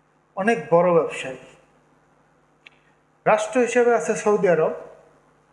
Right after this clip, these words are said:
সৌদি আরব ইন্টারন্যাশনাল ব্যবসায়ী,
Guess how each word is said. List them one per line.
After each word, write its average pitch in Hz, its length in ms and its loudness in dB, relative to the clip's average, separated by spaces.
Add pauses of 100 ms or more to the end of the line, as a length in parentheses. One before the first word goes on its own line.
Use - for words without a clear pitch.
(360)
সৌদি 156 240 4
আরব 160 160 4 (280)
ইন্টারন্যাশনাল 180 600 -2
ব্যবসায়ী, 156 540 0